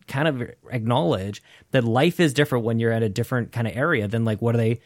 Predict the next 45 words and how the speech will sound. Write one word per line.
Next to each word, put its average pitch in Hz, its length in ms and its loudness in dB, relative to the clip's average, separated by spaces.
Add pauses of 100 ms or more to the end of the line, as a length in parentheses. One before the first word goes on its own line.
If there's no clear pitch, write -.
(240)
what 135 120 6
do 147 40 6
they 147 140 4
care 165 300 0
about? 90 260 -6
What 117 120 0
do 135 60 2
they, 135 240 2
what 127 200 0
do 135 60 0
they 135 120 2
feel 123 240 -2
is 104 100 -4
important? 101 420 -6
Like, 101 180 -8
the 120 80 -4
things 151 260 0
that 135 100 -2
we 131 140 -2
talk 139 320 -2
about 120 160 0
and 107 80 -4
we 107 80 -4
care 123 260 -2
about 123 200 0
and 117 80 -4
we 107 100 -4
get, 113 180 -6
we 113 140 -4
argue 131 340 2
about 120 220 0
on 113 100 -4
podcasts, 110 560 -6 (480)
like, - 80 -6
maybe 156 200 2
they 302 40 2
don't 294 140 2
even 285 140 0
register 120 560 -2
for 101 440 -4 (500)
people 113 280 -2
who 117 100 0
live 110 260 0
in, 107 460 -2
in, 104 300 -4